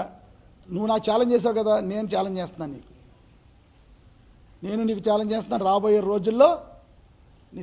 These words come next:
సంగతి నేను చూస్తా, చూస్తాను, అందులో డౌట్ లేదు. ఫైనల్గా, ఫైనల్గా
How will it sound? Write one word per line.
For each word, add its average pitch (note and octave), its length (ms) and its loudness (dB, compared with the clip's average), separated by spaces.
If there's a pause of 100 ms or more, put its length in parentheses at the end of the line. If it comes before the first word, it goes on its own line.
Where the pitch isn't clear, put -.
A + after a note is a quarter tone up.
సంగతి F#3+ 260 -8
నేను E3 200 -8
చూస్తా, - 220 -18 (1400)
చూస్తాను, - 380 -8 (160)
అందులో F#3+ 260 -2
డౌట్ F#3 240 -2
లేదు. G#3+ 160 -4 (800)
ఫైనల్గా, A3 420 0 (1700)
ఫైనల్గా A3 320 0